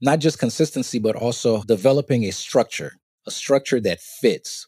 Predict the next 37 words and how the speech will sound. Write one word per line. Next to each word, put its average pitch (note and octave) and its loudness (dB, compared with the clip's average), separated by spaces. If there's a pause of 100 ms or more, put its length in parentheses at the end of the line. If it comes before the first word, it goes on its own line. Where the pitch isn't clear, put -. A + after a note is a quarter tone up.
within G#2 -2
the G2 0
dynamics, F#2+ -2
that G2 -2
doesn't A2 0
disturb F#2+ -4
the G#2 -4
dynamics G#2+ -2
of G2+ -8
the A2+ -8
family, A#2 -4 (400)
you G#2+ -4
know, G2 0
that F2+ -4
doesn't A2 0 (400)
put B2+ 4
a G2 -6
lot G#2+ -2
more G#2+ 0
weight G2+ -2
on G2+ -2
my F2+ -6
wife G2+ -6 (260)
just A#2 2
so A#2 4
that G2 -2 (100)
I G#2 -2
can, G2+ -2
quote A#2 2
unquote, G#2 0
pretend G#2 -2
like G2 -2
I'm F2+ -6
taking G#2+ -4
care A2+ 0
of G#2+ -2
myself A#2 -2